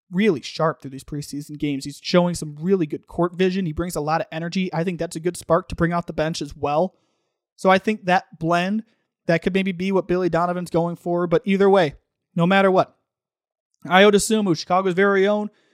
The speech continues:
the pride of the University of Illinois, is the starting point guard this year for the Chicago Bulls. Now let's talk about Patrick Williams. Because, yes, Ayo Dosunmu, second year in the league, gonna be the starting point guard to start the year. He started some games last year as a second-round pick. We can talk about that all we want.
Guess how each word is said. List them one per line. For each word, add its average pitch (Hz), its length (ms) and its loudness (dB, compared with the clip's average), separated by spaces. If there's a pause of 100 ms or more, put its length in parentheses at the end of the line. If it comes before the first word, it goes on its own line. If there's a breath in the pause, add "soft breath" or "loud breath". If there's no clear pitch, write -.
(140)
the 185 80 2
pride 190 260 4
of 190 80 0
the 180 60 0
University 190 480 0
of 185 40 -4
Illinois, 185 460 0 (460)
is 160 100 0
the 151 60 -4
starting 180 260 4
point 190 240 -2
guard 170 160 4
this 165 220 -2
year 165 100 0
for 175 480 -2 (200)
the 160 240 0
Chicago 147 440 0
Bulls. 143 320 -4
Now 208 160 4
let's 254 140 2
talk 226 140 -2
about 180 140 -2
Patrick 147 320 -4
Williams. 202 420 -12 (720)
Because, 185 380 2
yes, 175 260 2
Ayo 208 280 0
Dosunmu, 214 520 -4
second 196 380 -2
year 190 260 -2
in 185 220 -2
the 180 60 -6
league, 175 280 2
gonna 170 120 -2
be 170 80 -4
the 165 60 -4
starting 160 300 -4
point 160 240 -6
guard 156 180 -2
to 147 40 -12
start 160 260 -6
the 151 80 -12
year. 156 180 -4
He 143 60 -6
started 180 320 -2
some 165 100 -8
games 175 260 -2
last 160 320 2
year 175 120 0
as 147 80 -4
a 139 40 -8
second-round 160 520 -2
pick. 160 200 0
We 190 120 0
can 180 80 -6
talk 170 240 2
about 165 140 2
that 160 120 2
all 151 140 2
we 143 80 0
want. 135 260 -10